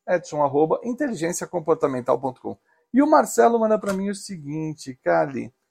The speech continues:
eu não sei onde eu errei com meu filho. Cara, tô preocupado demais." Bom, Marcelo, se você tá preocupado com teu filho, imagina o resto do mundo, né? Tá todo mundo preocupado com essa geração.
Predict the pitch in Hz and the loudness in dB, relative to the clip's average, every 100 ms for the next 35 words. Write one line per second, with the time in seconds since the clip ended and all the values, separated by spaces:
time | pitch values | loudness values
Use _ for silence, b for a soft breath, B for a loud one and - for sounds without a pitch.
0 | _ _ 262 262 208 180 170 143 135 - | _ _ 2 2 2 6 8 8 6 2
1 | 123 107 - 101 95 104 _ _ _ _ | -2 -2 -4 -8 -10 -12 _ _ _ _
2 | _ _ _ _ - 240 247 247 240 240 | _ _ _ _ 8 12 12 12 12 10
3 | 240 233 226 220 190 - 202 196 190 170 | 8 10 6 6 2 8 10 10 6 0
4 | 151 123 143 160 123 - 120 - 120 120 | 2 4 6 6 6 2 2 0 0 0
5 | 165 170 143 127 127 123 - 110 104 - | 2 2 2 2 4 4 2 -6 -6 -6
6 | 135 165 160 123 104 123 156 131 127 131 | -6 -4 -4 -6 -6 -6 -4 -2 -4 -6
7 | 170 143 113 95 101 107 101 135 156 139 | -12 -10 -12 -12 -12 -10 -8 -6 -4 -4
8 | 123 - 120 117 98 113 113 98 104 101 | -6 -2 -2 -2 -2 4 4 4 -6 -8
9 | - 98 98 92 95 | -8 -10 -8 -8 -8